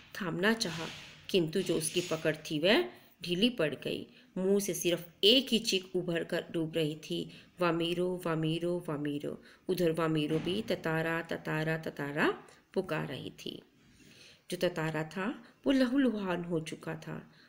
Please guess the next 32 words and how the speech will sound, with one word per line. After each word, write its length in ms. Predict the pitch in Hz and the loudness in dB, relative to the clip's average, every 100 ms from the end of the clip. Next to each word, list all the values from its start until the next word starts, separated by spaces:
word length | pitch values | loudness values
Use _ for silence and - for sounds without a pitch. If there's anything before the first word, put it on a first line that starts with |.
| _ | _
और 400 | 175 320 - - - | 0 0 -2 -10 -8
अचेत 440 | 175 226 208 - | 4 6 6 2
होने 200 | 165 160 | -4 -2
लगा। 580 | 156 151 160 160 156 - _ _ _ _ | -4 -6 -8 -10 -12 -18 _ _ _ _
कुछ 420 | 277 - - - | 0 2 2 2
देर 300 | 185 170 165 170 | 4 2 2 -4
बाद 220 | 165 - | -6 -6
उसे 280 | 175 - 175 | -8 -2 -2
कुछ, 380 | 175 185 - - _ _ _ _ | -4 -8 -10 -14 _ _ _ _
कोई 200 | 180 175 | -2 -2
होश 480 | 175 - 240 247 - | -2 2 4 6 2
नहीं 220 | 175 165 | 0 -2
रहा। 260 | 160 151 156 - - - - _ | -6 -8 -10 -12 -18 -20 -20 _
वह 160 | 180 175 | -2 0
कटे 400 | 175 202 208 208 | 0 0 2 2
हुए 260 | 185 180 175 | 2 2 2
द्वीप 460 | - 190 196 196 | 0 -4 -4 -4
के 120 | - - - | -6 -6 0
अंतिम 440 | 226 240 233 277 233 | 4 6 6 4 4
भूखंड 500 | - 180 - 170 165 | 2 -6 -2 -4 -2
पर 120 | 165 | -6
पड़ा 260 | 165 165 165 | -2 -2 -2
हुआ 280 | 160 151 | -4 -6
था, 380 | 156 - - - - - - - | -8 -12 -14 -14 -20 -20 -18 -2
जो 180 | 185 175 | 0 2
कि 400 | - 247 - - _ | 4 2 2 -8 _
दूसरे 380 | 175 233 233 269 | 0 0 2 4
हिस्से 400 | 247 196 - 180 | 4 2 0 0
से 200 | 170 185 | 0 0
संयोगवश 800 | 180 180 160 160 156 156 269 - - - | -2 -2 0 0 0 2 2 2 -4 -6
जुड़ा 260 | 185 170 156 | -2 -2 -4
था। 380 | - 151 - | -10 -14 -16